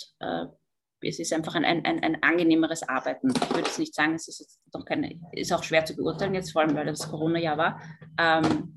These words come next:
wie sich in den wirtschaftlichen Zahlen niederschlagen würde, wenn wir ein normales Jahr hätten. Aber ich kann jetzt nur für die Arbeitsmoral sprechen und die ist halt, äh,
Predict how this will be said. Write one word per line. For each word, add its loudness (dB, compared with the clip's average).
wie -4
sich -4
in -2
den 0
wirtschaftlichen 0
Zahlen 4
niederschlagen 2
würde, 2
wenn -2
wir 0
ein -2
normales 0
Jahr 0
hätten. -4
Aber 0
ich -4
kann 2
jetzt -4
nur -6
für -12
die 2
Arbeitsmoral 0
sprechen -6
und -4
die -10
ist -8
halt, -2
äh, -2